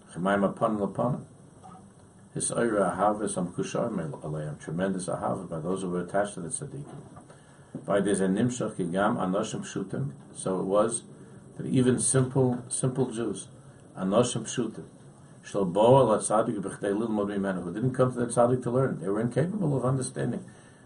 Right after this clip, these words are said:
the things that Tzaddik was talking about. When we, when we, when we read the Torahs of, of these Tzaddikim, we think that all the people that were there by them were, were great scholars.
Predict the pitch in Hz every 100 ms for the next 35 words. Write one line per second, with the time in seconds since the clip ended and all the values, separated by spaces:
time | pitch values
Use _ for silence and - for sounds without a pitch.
0 | - - - 120 110 101 110 110 110 -
1 | 123 - - 76 73 69 - - - -
2 | - - - - - - - - - -
3 | - - - - - 95 95 101 101 101
4 | 101 101 98 98 92 92 95 - 95 139
5 | 131 - 117 123 - 98 85 - - -
6 | - - - _ - 101 95 85 95 95
7 | - 101 107 131 107 92 90 - - -
8 | - - - - - 104 - 127 131 -
9 | - 117 123 - 135 127 110 98 95 101
10 | 120 110 90 90 87 90 90 - - -
11 | - 90 104 104 104 - 120 135 - -